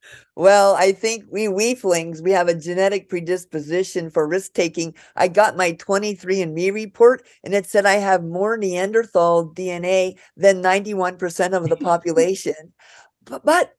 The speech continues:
Speaker 1: I did also learn it from growing up. You know, my dad, he was scrappy and he was unstoppable. Okay, he was very harsh and challenging in many ways, but there was nothing that man couldn't do.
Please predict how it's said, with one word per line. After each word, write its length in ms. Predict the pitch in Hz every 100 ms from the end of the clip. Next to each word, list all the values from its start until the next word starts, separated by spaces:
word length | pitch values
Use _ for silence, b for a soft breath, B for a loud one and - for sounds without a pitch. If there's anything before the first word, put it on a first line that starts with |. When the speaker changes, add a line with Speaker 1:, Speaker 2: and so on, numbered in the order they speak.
| -
Speaker 1:
I 280 | 320 320 247
did 220 | 311 349 -
also 540 | 254 262 240 214 196 b b
learn 400 | 185 208 262 311
it 120 | 339
from 440 | - - 214 220 202
growing 400 | 165 180 202 240
up. 240 | 254 - _ _ _ -
You 80 |
know, 80 | 214
my 160 | 208 175
dad, 480 | 127 185 165 226 240
he 140 | 202
was 180 | 156 -
scrappy 920 | - - - 262 247 247 247 240 214
and 120 | 156
he 120 | 156
was 200 | 151 -
unstoppable. 920 | 151 143 - - 302 285 262 233 247 214
Okay, 280 | 196 180
he 140 | 170 175
was 180 | 156 160
very 400 | 180 185 170 151 _ _ -
harsh 300 | 202 202 190
and 140 | 156
challenging 440 | - 185 196 175
in 120 | 165 160
many 200 | 160 156
ways, 380 | 170 214 180
but 200 | 147 156
there 100 | 180
was 200 | 175 156
nothing 440 | 151 202 196 190 170
that 200 | 156 151
man 200 | 151 156
couldn't 320 | 170 151 147
do. 220 | 156 165